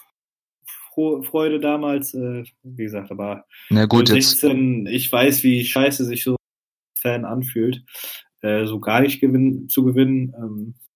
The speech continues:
Speaker 1: dementsprechend dürft ihr gewinnen ab nächster Woche und dann, äh, in Woche, äh, siebzehn dürft ihr dann nochmal eine Niederlage einstecken, ist kein Problem.
Speaker 2: <laughs> Ja, aber mit, äh,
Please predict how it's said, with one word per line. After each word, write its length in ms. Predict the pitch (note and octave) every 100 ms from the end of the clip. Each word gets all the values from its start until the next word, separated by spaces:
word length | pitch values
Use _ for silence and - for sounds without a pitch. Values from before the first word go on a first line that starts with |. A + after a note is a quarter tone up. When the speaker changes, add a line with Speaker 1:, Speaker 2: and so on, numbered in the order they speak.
| -
Speaker 1:
dementsprechend 680 | G#2 G#2+ - A#2 - A2+ A2+
dürft 200 | C3 C#3+
ihr 80 | C#3
gewinnen 400 | B2+ B2 B2+ B2
ab 220 | - A2
nächster 280 | B2 A2+ A2+
Woche 420 | A2+ A2 A#2 A2+ _ - - -
und 200 | - A2+
dann, 340 | A#2 A2+ A2 A2
äh, 240 | G#2+ A2
in 260 | - G#2+ G#2+
Woche, 520 | A2 - A2+ A2 G#2+ _ _ _ - - - - - -
äh, 540 | - A#2 C3+ C#3 C#3 C3+
siebzehn 680 | C#3 C#3 - B2 B2 B2 -
dürft 180 | A2 -
ihr 240 | G#2+ G#2 -
dann 180 | - G2+
nochmal 500 | G2+ G2+ G2+ G2 G2 _ _ _ _ _ _
eine 120 | G2
Niederlage 500 | F#2+ G2 G2 F#2+ F#2+
einstecken, 360 | F2+ - - -
ist 80 | F#2+
kein 140 | F#2
Problem. 380 | G2+ - F2+ G#2+ _ _ _
Speaker 2:
<laughs> 320 | - - - - - - _ _
Ja, 160 | G2 F#2+
aber 160 | G2
mit, 280 | G2 G2+ - - - _ -
äh, 280 | G2 F#2+